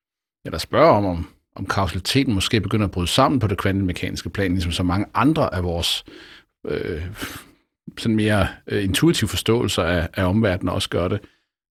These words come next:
så vil jeg sige, nej, altså, øh, kvantemekanik er vel også kausalt, eller hvad?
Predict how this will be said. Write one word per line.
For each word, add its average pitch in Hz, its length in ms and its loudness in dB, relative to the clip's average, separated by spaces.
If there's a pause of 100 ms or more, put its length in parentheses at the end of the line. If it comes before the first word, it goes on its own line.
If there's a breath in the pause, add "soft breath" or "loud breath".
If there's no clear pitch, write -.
(180)
så - 40 4
vil 123 60 4
jeg 120 60 4
sige, 110 460 4
nej, 120 440 2
altså, 101 200 -4 (1040 loud breath)
øh, 87 200 -6
kvantemekanik 113 720 4
er 107 60 4
vel 92 180 2
også 147 260 0
kausalt, - 480 -2
eller 87 120 -2
hvad? 78 140 -4